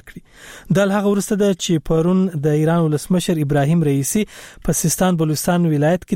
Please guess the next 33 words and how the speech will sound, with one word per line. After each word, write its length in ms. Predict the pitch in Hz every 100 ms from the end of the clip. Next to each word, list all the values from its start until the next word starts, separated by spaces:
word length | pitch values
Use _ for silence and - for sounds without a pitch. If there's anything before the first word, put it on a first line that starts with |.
| 156
د 120 | 143
هلمند 260 | 165 175 -
سیند 200 | 185 156
د 80 | 147
اوبو 180 | 143 170 -
کموالي 320 | 147 165 156
ته 80 | 151
په 120 | 143
اشارې 240 | - 147 156
وویل، 240 | 180 196 - - - - 160
د 80 | 143
افغانستان 540 | 151 147 - 175 165 147
واکمنانو 440 | - 160 170 165
ته 80 | 165
خبرداری 480 | 147 147 135 143 175
ورکوي 320 | 202 - 208 190
چې 20 | 156
د 60 | -
سیستان 420 | 147 - 170 156
بلوچستان 420 | 151 139 170 165 143
د 100 | -
خلکو 260 | 175 160 147
د 80 |
اوبو 180 | 143 160 135
حق 260 | 156 - -
ورکړي. 460 | 151 135 - 127 123 _ - - - - 170
رئیسي 260 | 170 - 196
طالبانو 420 | 185 180 190 190 175
ته 100 | -
په 100 | -
خطاب 320 | 160 175 -
کې 60 | 185
وویل، 280 | 185 202